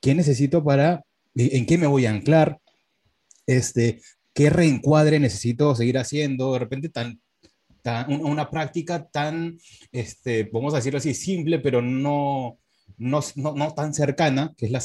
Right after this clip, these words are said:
la, la respiración, el centramiento que mencionaste, ¿no? O sea, se ha regalado cuatro técnicas que pueden ser fundamentales en cualquier ámbito, ¿no? Y ahí me pareció súper, súper genial.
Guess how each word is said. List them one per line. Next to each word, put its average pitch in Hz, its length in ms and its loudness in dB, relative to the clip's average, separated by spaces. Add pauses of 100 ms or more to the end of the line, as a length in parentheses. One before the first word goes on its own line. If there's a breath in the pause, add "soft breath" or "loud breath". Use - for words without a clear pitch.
(140)
la, 110 200 -8 (460)
la 110 160 -4
respiración, 117 460 -6
el 135 80 -8
centramiento 139 500 -2
que 110 80 -4
mencionaste, 110 560 -6
¿no? 110 160 -8
O 127 60 -6
sea, 120 160 -4
se - 420 -10
ha - 20 0
regalado 139 540 0 (260 soft breath)
cuatro 151 920 0 (520)
técnicas 165 600 0
que 117 140 -2
pueden 139 160 0
ser 156 100 2
fundamentales 143 640 -2
en 131 180 -6
cualquier 123 360 0
ámbito, 107 340 -2 (380)
¿no? 117 200 -10
Y 101 120 -4
ahí 104 100 2
me 117 140 -2
pareció 113 720 -2 (420)
súper, 120 380 -2
súper 113 260 -2
genial. 101 440 0